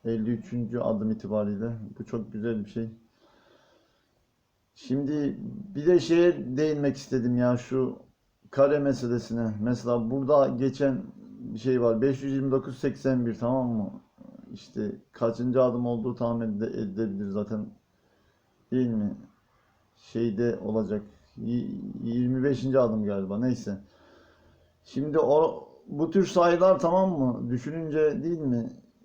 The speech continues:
Yirmi üç, yirmi üç, dokuzuncu asal sayıdır. Yirmi üçün karesi beş yüz yirmi dokuz, dokuzun karesi seksen bir, tamam mı? Yani dokuzuncu asal sayı ve dokuzun karelerinin yan yana yazılmış hali ve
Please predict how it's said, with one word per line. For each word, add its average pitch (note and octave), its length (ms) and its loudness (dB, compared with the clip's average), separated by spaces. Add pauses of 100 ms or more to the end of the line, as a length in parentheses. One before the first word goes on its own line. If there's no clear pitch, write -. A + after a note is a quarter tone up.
(140)
Yirmi C3+ 360 0
üç, - 200 -8 (260)
yirmi C#3 380 0
üç, - 320 -10 (220)
dokuzuncu C3+ 440 2
asal C#3+ 280 2
sayıdır. B2 360 2
Yirmi C#3 240 0
üçün C3+ 240 -4
karesi B2 360 2
beş B2+ 180 0
yüz A#2 140 -4
yirmi A#2 260 -2
dokuz, A#2 260 -4
dokuzun A#2+ 340 -2
karesi A2+ 320 -2
seksen A2+ 500 -4
bir, B2 120 -8
tamam B2 240 -2
mı? G2+ 180 -4 (1120)
Yani B2+ 380 0
dokuzuncu C#3+ 1000 0 (1300)
asal D3+ 360 4
sayı D3 240 2
ve D3 120 2
dokuzun D3 340 -2
karelerinin D3 420 4
yan D3 160 0
yana D3 200 0
yazılmış C3+ 460 2
hali C3+ 380 0
ve D3 280 0